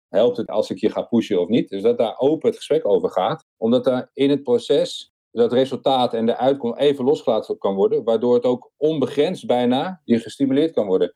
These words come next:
Niets is zo fijn ook als je zelf sport of als je, ik ook een, als coach,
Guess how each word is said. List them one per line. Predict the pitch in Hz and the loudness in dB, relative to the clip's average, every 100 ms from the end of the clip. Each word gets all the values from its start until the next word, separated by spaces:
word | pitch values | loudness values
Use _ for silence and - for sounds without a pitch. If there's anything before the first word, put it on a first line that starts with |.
| _ _ | _ _
Niets | 120 160 131 | 2 2 0
is | |
zo | 123 | -4
fijn | 117 127 127 120 | 0 2 2 2
ook | 120 | 0
als | 117 | 0
je | 110 | -2
zelf | 104 139 | 0 0
sport | 147 _ 120 117 | 0 _ 0 0
of | 101 | 0
als | 113 113 | -2 0
je, | 107 - _ _ | -2 -2 _ _
ik | 110 117 | -4 0
ook | 120 117 | 0 2
een, | 107 95 | -2 -2
als | - 107 - | -2 -2 2
coach, | 120 117 - | 0 0 -4